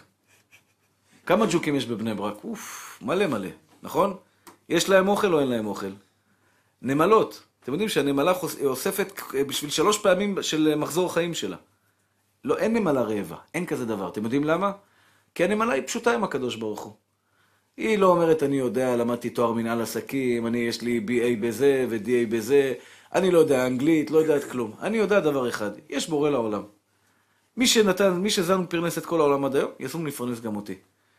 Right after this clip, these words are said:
זה התמימות של דוד המלך. "כגמול עלי אמו, כגמול עלי נפשי". אחים יקרים, אנחנו, כולם, ללא יוצא מן הכלל, כולל כל הרופאים,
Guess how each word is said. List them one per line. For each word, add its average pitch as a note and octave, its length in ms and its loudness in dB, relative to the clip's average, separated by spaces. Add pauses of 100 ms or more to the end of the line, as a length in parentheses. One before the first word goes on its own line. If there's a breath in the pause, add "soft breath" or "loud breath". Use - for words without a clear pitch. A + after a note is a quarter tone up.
(480 soft breath)
זה F#3 120 2
התמימות E3 380 -2
של B2+ 140 -4
דוד A2 220 -2
המלך. G2 460 -6
"כגמול D#3 440 2
עלי E3 200 4
אמו, F#3 180 0
כגמול C3 420 -4
עלי A2+ 80 -2
נפשי". G#2 280 -10 (580)
אחים D#3+ 220 -4
יקרים, C#3 360 0 (1900)
אנחנו, B2+ 460 -4 (1900)
כולם, C#3 260 -4 (100)
ללא C#3 180 0
יוצא E3+ 200 -4
מן B2+ 140 -4
הכלל, G2+ 320 -8 (960)
כולל D#3+ 340 6
כל D3+ 220 0
הרופאים, C3+ 560 -2